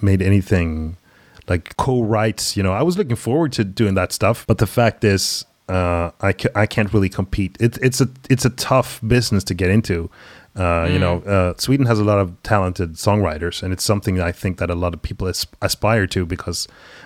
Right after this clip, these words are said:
Speaker 1: we have so many Swedes to look up to. You know, Max Martin and, and a lot of, like, pop, pop producers, uh, that are really, really talented and can really craft a pop song.
Speaker 2: Yeah.
Speaker 1: You know,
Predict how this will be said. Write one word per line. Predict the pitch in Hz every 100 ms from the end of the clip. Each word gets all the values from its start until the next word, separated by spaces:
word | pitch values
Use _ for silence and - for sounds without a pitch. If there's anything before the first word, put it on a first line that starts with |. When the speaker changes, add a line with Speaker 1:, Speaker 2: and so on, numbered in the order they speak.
| -
Speaker 1:
we | 98
have | 101 101 90 90
so | - - 101
many | 95 92 90 90 90 -
Swedes | - 101 98 90
to | -
look | 92 90
up | 107 -
to. | - 87
You | 82
know, | 82
Max | 90 92 -
Martin | 90 82 87 80
and, | 80 78 78 - - -
and | 92
a | 90
lot | 92 87
of, | 85
like, | 87 87 -
pop, | 95 - _ _ _ _ _ -
pop | 95 90 _ -
producers, | 101 92 87 - 85 - -
uh, | - 85 82 80 80 85
that | 90
are | 85
really, | 90 104 104 92
really | 90 92 92
talented | - 95 87 85 82
and | 87
can | - 85
really | 87 92 87
craft | - - 98 90 - - - - -
a | 113
pop | - 131 127
song. | - 80
Speaker 2:
Yeah. | 120
Speaker 1:
You | 117
know, | 92